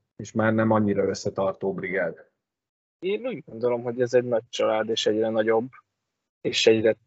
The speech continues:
Speaker 2: többen szeretik a hokit. Hát én úgy vagyok vele, hogyha fölkérnek bármilyen ilyen jótékonykodásra, én még nemet nem mondtam. Valamit biztos, hogy elő tudok szedni, vagy kérek, vagy, vagy hogy föl tudjak ajánlani valamit.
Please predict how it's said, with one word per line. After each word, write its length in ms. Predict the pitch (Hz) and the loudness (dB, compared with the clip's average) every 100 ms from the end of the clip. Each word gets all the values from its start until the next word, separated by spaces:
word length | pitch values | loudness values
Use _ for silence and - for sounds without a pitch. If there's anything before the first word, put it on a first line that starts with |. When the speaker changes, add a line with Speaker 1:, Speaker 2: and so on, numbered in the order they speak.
| _ | _
Speaker 2:
többen 320 | - 110 117 - | 4 6 6 4
szeretik 420 | - 113 - 127 | 6 4 4 0
a 40 | |
hokit. 440 | 117 117 127 123 - | 2 4 2 2 -4
Hát 160 | 135 135 _ _ _ - | -10 -10 _ _ _ 4
én 180 | 156 | 6
úgy 160 | 170 170 | 8 10
vagyok 220 | 135 127 | 10 8
vele, 160 | 135 127 | 10 8
hogyha 560 | 127 123 - 127 120 - - - - | 8 0 0 2 2 -2 -10 -14 -2
fölkérnek 600 | 147 139 135 131 120 113 | 6 8 8 8 8 6
bármilyen 600 | - 113 113 110 107 107 | 4 6 6 6 2 2
ilyen 180 | 107 107 | 2 0
jótékonykodásra, 960 | 107 110 - 110 113 113 117 117 - 120 | 2 0 0 -2 0 4 6 6 6 6
én 80 | 120 | 6
még 140 | 113 | 4
nemet 280 | 110 107 - | 4 4 2
nem 140 | 104 | -2
mondtam. 520 | 101 92 - 104 117 - _ _ _ | 0 -2 -2 -4 -4 -10 _ _ _
Valamit 520 | - 123 131 120 113 - | 6 12 12 12 6 0
biztos, 440 | - 120 110 - - | -8 -4 -2 -2 -2
hogy 120 | 104 | 4
elő 200 | 104 104 - | 6 6 2
tudok 200 | - 110 | 2 2
szedni, 380 | - 117 120 120 | 6 6 8 4
vagy 200 | 107 - | 2 0
kérek, 380 | - 113 113 - | 2 4 4 2
vagy, 240 | 107 104 - | 0 0 2
vagy 160 | 104 104 _ _ _ | 0 0 _ _ _
hogy 160 | - 110 | -12 -2
föl 220 | - 117 | 6 6
tudjak 300 | 120 110 - | 6 -2 4
ajánlani 260 | 113 110 110 | 4 4 4
valamit. 320 | 127 131 | 6 6